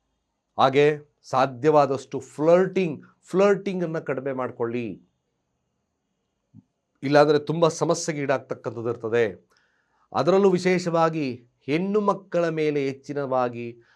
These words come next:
ಪೋಷಕರು ಜಾಗರೂಕರಾಗಿರ್ಬೇಕಾಗ್ತದೆ. ಯಾಕೆಂದ್ರೆ ಇವತ್ತು ಪ್ರಪಂಚ ತುಂಬಾನೇ ಅಡಿಕ್ಟಿವ್ ಆಗಿರೋದ್ರಿಂದ ಬೇಗ, ಬೇಗನೆ ಈ, ಅ, ಫಾರಿನ್ ಕಲ್ಚರ್ಡ್‌ಗೆ ಅಡಾಪ್ಟೇಷನ್ಸ್ ಜಾಸ್ತಿ ಆಗುತ್ತೆ. Even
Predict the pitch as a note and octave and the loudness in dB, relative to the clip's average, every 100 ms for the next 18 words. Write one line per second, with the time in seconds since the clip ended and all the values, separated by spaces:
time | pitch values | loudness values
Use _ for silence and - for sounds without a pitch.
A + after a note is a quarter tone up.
0 | _ - D3 F3 F3 E3 C#3 B2+ A2 A2+ | _ -2 2 2 0 -4 -4 -4 0 0
1 | C3 C3 B2+ A#2 A2+ G#2 F#2+ G2 F#2+ F2 | 0 -6 -6 -6 -6 -8 -10 -12 -12 -14
2 | F#2 F#2+ F#2+ D#2+ _ _ _ B2+ B2+ F#3+ | -12 -10 -10 -12 _ _ _ -8 -2 0
3 | G#3+ D#3+ C3+ A#2+ _ _ B2+ C#3 C#3 B2 | 2 0 -4 -10 _ _ -6 -6 -6 -8
4 | C3+ - F3+ F3 F3 D#3+ D#3+ D#3 F3+ F3+ | -6 -2 -4 -4 -4 -6 -6 -10 -6 -4
5 | E3+ D#3+ C3 D3+ - D#3+ D3+ C3 B2 A2 | -4 -6 -6 -8 -8 -4 -2 -2 -6 -6
6 | C3+ D#3+ C3+ G#2+ G2 _ _ _ A2 G#2 | -8 -4 -2 -4 -8 _ _ _ -8 -2
7 | G3+ A#3 G#3+ A#3 D3+ - _ _ - C3+ | 0 0 0 0 -2 -10 _ _ -12 -2
8 | E3+ G#3 A3+ G3 B2+ A#2 _ _ - C#3+ | 2 2 0 -2 -4 -8 _ _ -12 -8
9 | C#3 B2 A2 G2 - _ - A#2+ A#2+ - | -6 -6 -8 -12 -18 _ -8 -8 -8 0
10 | E3+ F3+ A#3 A3 G3+ G3 F#3+ F#3+ F3+ E3 | 4 4 2 -2 -2 -2 -2 -4 -4 -4
11 | D#3+ C3 B2 _ _ _ _ _ _ _ | -2 -4 -8 _ _ _ _ _ _ _
12 | _ - F3+ F3 F3+ - D3+ - C3 B2 | _ -4 0 -2 -4 -6 -4 -4 -10 -4
13 | C3 B2+ - B2+ B2 B2+ B2+ C#3+ C3+ | -2 -2 -4 -4 -4 -2 -2 -2 -6